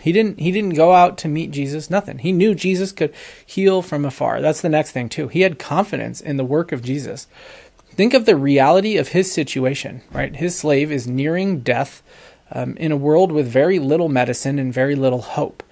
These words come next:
And so this person is going to die. But the centurion tells Jesus, "Look, just say the word and, you know, my guy will be healed. It'll, he'll be fine." That's confidence, right? He acts with confidence.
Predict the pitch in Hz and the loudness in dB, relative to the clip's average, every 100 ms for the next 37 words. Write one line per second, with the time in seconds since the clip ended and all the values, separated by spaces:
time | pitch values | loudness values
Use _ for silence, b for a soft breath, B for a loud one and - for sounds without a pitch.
0 | B B B 135 131 160 135 202 - - | B B B -2 0 0 4 4 4 0
1 | 226 226 139 135 139 127 135 160 190 190 | 0 2 -2 -4 -6 -4 0 0 0 0
2 | 170 131 147 110 131 139 - - 160 131 | -2 -2 0 0 -4 -8 -8 -6 -6 -6
3 | - 214 247 220 185 170 175 127 127 139 | -4 -2 0 -2 0 0 0 -2 -4 -4
4 | 127 123 208 165 - _ - 277 - - | -4 -6 -2 -2 -4 _ -2 -2 -2 0
5 | 196 180 131 139 151 131 - 139 131 B | 2 2 0 -2 -2 -4 -6 -8 -8 B
6 | B B B _ 131 127 143 139 143 165 | B B B _ -8 -2 0 2 2 4
7 | 151 131 110 139 135 113 139 143 170 143 | 2 -2 -4 -2 -2 -2 -2 -4 -4 -4
8 | 135 - 117 135 120 120 _ b b 185 | -6 -6 -6 -6 -6 -10 _ b b 0
9 | 214 - - 151 143 - - - 131 120 | 0 -4 0 0 0 -8 -10 -4 -4 -2
10 | 160 156 170 175 143 131 - 147 135 - | -2 0 0 0 -8 -10 -12 -10 -8 -10
11 | 123 151 | -16 -16